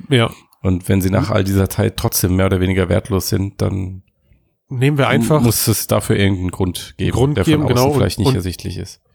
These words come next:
Speaker 1: Ja, nehmen wir doch einfach den besten Grund, den man für solche Sachen nehmen kann. Sie waren ihrer Zeit einfach voraus.
Speaker 2: <laughs>
Speaker 1: Oder?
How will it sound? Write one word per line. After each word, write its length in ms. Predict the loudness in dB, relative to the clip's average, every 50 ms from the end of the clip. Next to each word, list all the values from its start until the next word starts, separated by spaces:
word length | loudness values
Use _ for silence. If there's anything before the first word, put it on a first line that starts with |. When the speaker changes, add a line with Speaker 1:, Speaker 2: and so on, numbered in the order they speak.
| _ 0
Speaker 1:
Ja, 140 | 2 2
nehmen 160 | 4 2 2 2
wir 60 | 2
doch 100 | 2 0
einfach 240 | 0 -2 -2 -2 0
den 200 | 0 0 0 2
besten 400 | 0 0 0 -2 -2 -2 -2 -2
Grund, 520 | 0 0 0 0 0 -2 -6 -6 -4 -2
den 100 | 0 0
man 100 | 0 0
für 120 | 0 0
solche 200 | 2 2 2 2
Sachen 160 | 0 0 0 2
nehmen 180 | 2 2 2 0
kann. 200 | 0 0 0 2
Sie 160 | 0 0 0
waren 220 | 0 0 0 0 0
ihrer 380 | 2 2 2 2 0 -2 -4
Zeit 480 | -4 -4 -2 0 0 -2 -2 -6 -10 -4 -2
einfach 300 | -2 -2 0 -2 -6 -6
voraus. 600 | -4 -2 0 0 0 0 0 -4 -6 -10 -10 -12 _ -4
Speaker 2:
<laughs> 1160 | -4 -2 -2 -4 -8 -6 -4 -4 -4 -4 -4 -4 -4 -4 -4 _ _ -4 -4 -4 _ _ _ _
Speaker 1:
Oder? 340 | 2 2 2 2 0 -4